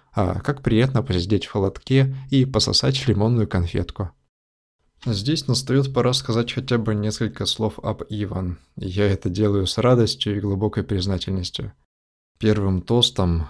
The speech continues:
который мы провозгласили на Барбадосе после прошлогоднего плавания, был тост <laughs> за, за леди Ра.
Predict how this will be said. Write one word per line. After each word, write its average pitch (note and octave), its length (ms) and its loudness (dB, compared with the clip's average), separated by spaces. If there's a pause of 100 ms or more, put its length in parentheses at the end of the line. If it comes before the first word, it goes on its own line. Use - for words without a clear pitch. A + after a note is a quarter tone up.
который F#2 320 -2
мы F2 240 0
провозгласили F#2+ 760 -2
на F2+ 280 0
Барбадосе F#2 1120 0
после G2 340 -2
прошлогоднего F#2+ 800 0
плавания, G#2 500 0
был G2 220 -2
тост - 460 -2 (260)
<laughs> - 280 -14
за, F#2+ 380 0 (480)
за G#2 240 2
леди A2 280 6
Ра. F#2+ 400 2